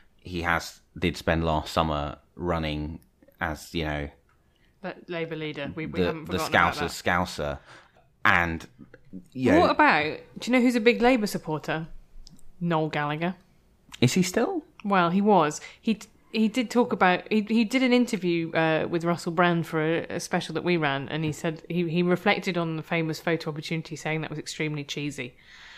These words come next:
Speaker 2: Uh, but I think he, I think he had harsh words for Ed Miliband. I shall use that
Speaker 1: Yeah.
Speaker 2: euphemism, harsh words. But I think, yeah, could happen.
Speaker 1: Yeah.
Speaker 2: I might put, do you know what? In, given the state of politics these days, I might just put a tenner on that.
Speaker 1: Yeah, I think Andy
Speaker 2: What's the worst
Speaker 1: Burnham
Speaker 2: that
Speaker 1: is.
Speaker 2: happen?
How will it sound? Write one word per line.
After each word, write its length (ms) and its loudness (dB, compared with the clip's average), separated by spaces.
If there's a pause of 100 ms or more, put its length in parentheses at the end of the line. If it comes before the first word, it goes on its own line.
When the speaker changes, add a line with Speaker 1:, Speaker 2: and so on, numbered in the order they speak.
(260)
Speaker 2:
Uh, 260 4
but 120 2
I 60 2
think 240 0
he, 300 0
I 60 -4
think 160 0
he 60 -2
had 100 2
harsh 380 0
words 280 4
for 100 0
Ed 80 2
Miliband. 480 0 (100)
I 40 -10
shall 160 -6
use 180 2
that 120 4
Speaker 1:
Yeah. 60 4
Speaker 2:
euphemism, 320 -4
harsh 400 -10
words. 300 0 (360)
But 80 -16
I 40 -16
think, 300 -6
yeah, 300 -2 (800)
could 120 -6
happen. 300 -2 (160)
Speaker 1:
Yeah. 200 6
Speaker 2:
I 80 0
might 180 4
put, 200 0
do 80 4
you 60 8
know 80 10
what? 180 6
In, 200 0
given 320 2
the 60 0
state 240 2
of 80 -2
politics 340 -4
these 160 -4
days, 160 -4 (100)
I 80 2
might 220 2
just 160 -10
put 120 0
a 40 0
tenner 260 -4
on 140 -4
that. 140 -4
Speaker 1:
Yeah, 80 0 (240)
I 80 10
think 180 8
Andy 180 6
Speaker 2:
What's 60 4
the 60 8
worst 80 10
Speaker 1:
Burnham 180 8
Speaker 2:
that 60 -2
Speaker 1:
is. 120 -8
Speaker 2:
happen? 140 -10